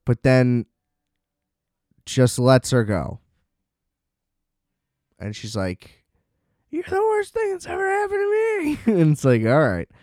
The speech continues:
And then she just goes next door, sees what happened, and she's like, "Well, I can't take care of you, so fuck off," and then lied to her and dropped her off at an orphanage. And she's just like, "I'm not an orphan." And they're like,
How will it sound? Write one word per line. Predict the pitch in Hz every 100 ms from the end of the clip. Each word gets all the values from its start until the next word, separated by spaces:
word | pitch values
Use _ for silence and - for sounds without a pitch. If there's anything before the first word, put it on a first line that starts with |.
| _ _ _ _ _
And | 113 131
then | 135
she | 127 147
just | 147 127
goes | 151 143
next | 143 135 117
door, | 131 131 127
sees | 120 - 127 117
what | 117
happened, | 120 110 107 110 101 92 _ 113
and | 110
she's | - 107
like, | 98 90
"Well, | 95 110
I | 151
can't | - 131 98
take | 107 98
care | - 101 101
of | 101
you, | 104 104 101 - _ _ _
so | - 110
fuck | 95 - 151 160 139
off," | 131 117 95 - - -
and | 123
then | 123 120
lied | 110 120 135 139 131
to | 131
her | 127 120
and | 113
dropped | 104 123 113 -
her | 117
off | 113 110
at | 110
an | 104
orphanage. | 120 120 - 92 64 71 - - _ _ _ _ _ _ -
And | 113
she's | - 131
just | 113 113
like, | 101 - _
"I'm | 196 240
not | 247 247
an | 262
orphan." | 277 214 - 107 113 _ _ _ _ _ -
And | 113 110
they're | 110
like, | 104 104 -